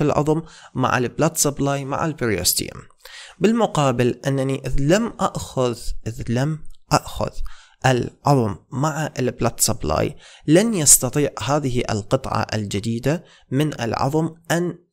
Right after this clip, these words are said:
آه، أن، آه، تب-، أن تنمو في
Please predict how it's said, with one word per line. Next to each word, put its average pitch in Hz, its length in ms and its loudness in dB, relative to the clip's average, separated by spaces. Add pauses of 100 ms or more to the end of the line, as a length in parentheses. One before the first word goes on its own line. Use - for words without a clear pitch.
(180)
آه، 131 320 -2
أن، 131 380 -4
آه، 117 560 -2 (140)
تب-، 156 300 -2
أن 120 220 0
تنمو 170 460 2 (260)
في 160 220 2